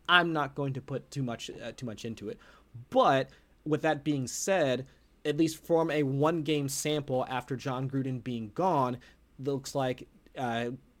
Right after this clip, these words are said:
the sh-, uh, the aggressive tendencies are back. Derek Carr at least testing out, like, uh,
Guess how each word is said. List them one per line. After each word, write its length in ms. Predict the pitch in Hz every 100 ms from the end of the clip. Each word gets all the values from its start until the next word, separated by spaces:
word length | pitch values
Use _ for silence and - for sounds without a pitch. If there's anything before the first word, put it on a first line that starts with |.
| - 131
the 320 | 113 123 117 117
sh-, 160 | - -
uh, 140 | 131
the 80 | 117
aggressive 720 | 120 120 143 147 165 160 -
tendencies 600 | - 165 170 175 175 165 - -
are 160 | 143
back. 420 | 135 143 151 160 - _ _ _
Derek 260 | - 135 127
Carr 320 | - 139 135
at 160 | 135 123
least 260 | 131 123 -
testing 400 | - 135 151 135
out, 180 | 131 127
like, 260 | 127 139 135
uh, 240 | 123 117